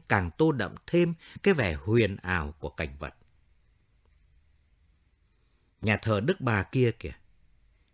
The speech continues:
Pierre Denmark lên tiếng. Lea chỉ nhìn thấy một khối âm u hơn cả bầu trời.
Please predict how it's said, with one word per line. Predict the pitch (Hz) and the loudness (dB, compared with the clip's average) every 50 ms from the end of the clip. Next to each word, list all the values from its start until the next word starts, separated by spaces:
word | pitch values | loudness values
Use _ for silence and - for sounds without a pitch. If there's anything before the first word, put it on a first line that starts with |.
| _ _ _ _ _ _ | _ _ _ _ _ _
Pierre | 127 123 120 120 117 | 0 2 2 2 2
Denmark | 120 113 107 110 139 160 - - - | 0 -2 -2 -2 -4 -4 -4 -4 -2
lên | 107 110 101 101 - | -2 -2 -2 -4 -6
tiếng. | - 98 101 113 143 - _ _ _ _ _ _ _ _ _ _ _ _ _ _ _ _ _ _ _ _ _ _ _ _ _ _ _ _ _ _ | -6 -6 -6 -6 -8 -14 _ _ _ _ _ _ _ _ _ _ _ _ _ _ _ _ _ _ _ _ _ _ _ _ _ _ _ _ _ _
Lea | 139 160 170 175 170 | 4 4 6 6 4
chỉ | 170 - 107 | 2 0 -2
nhìn | 92 104 117 123 113 104 | 0 2 2 2 2 2
thấy | 92 - 151 190 | 0 0 0 2
một | 202 147 101 92 - - | 2 0 0 -2 -4 -6
khối | - - 139 185 - - _ | -2 0 2 2 0 -2 _
âm | - 165 170 175 | 2 2 2 4
u | 143 156 170 175 175 165 147 | 4 4 4 4 4 2 2
hơn | - 175 180 180 180 175 | 2 2 2 2 0 -2
cả | - - 85 | -2 -4 -4
bầu | 87 90 95 92 85 78 | -2 -2 -2 -2 -4 -2
trời. | - 104 92 87 78 | -2 -2 -2 -2 -4